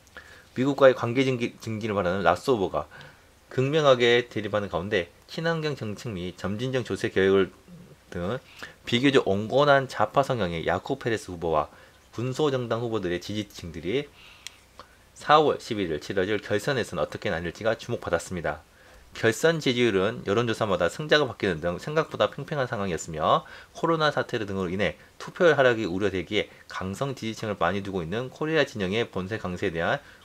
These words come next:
우파 진영의 경계도 나왔던 차에 일 차 투표에서 그 우려가 현실이 되고 말았습니다.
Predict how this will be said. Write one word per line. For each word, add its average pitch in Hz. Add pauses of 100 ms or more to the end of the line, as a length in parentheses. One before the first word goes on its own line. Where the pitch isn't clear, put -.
우파 135
진영의 113
경계도 95
나왔던 87
차에 98 (280)
일 110
차 135
투표에서 98
그 117
우려가 101
현실이 123
되고 90
말았습니다. 78